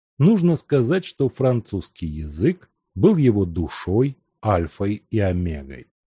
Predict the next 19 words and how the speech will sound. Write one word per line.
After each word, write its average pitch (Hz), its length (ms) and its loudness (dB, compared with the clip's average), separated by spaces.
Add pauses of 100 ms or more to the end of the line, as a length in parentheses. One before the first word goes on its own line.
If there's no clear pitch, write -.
(280)
Французские 135 720 2
фразы 170 460 0
постоянно 151 960 2
висели 135 600 0
в 123 100 0
воздухе, 82 920 -2
ими 104 440 0
встречали 123 720 0
и 139 220 -4
провожали 95 840 0
гостей. 87 720 -6 (340)
Ими 196 240 6
высказывали 151 840 0
то, 170 280 0
что - 220 -2
было 131 360 0
совестно 151 760 0
выговорить 127 560 0
по-русски. 104 880 -2